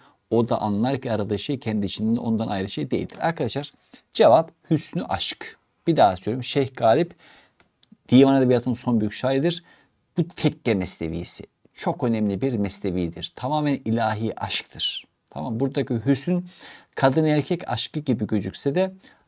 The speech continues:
Allah derviş, tamam mı, muhabbeti dervişin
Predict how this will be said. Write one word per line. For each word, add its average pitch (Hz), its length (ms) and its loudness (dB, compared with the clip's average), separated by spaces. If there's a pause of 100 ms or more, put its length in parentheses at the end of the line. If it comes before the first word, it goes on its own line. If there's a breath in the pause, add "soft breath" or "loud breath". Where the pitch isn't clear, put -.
Allah 123 400 2 (120)
derviş, 143 600 0 (480)
tamam 135 260 -4
mı, 85 180 -6 (120)
muhabbeti 107 640 -2 (340 loud breath)
dervişin 143 520 6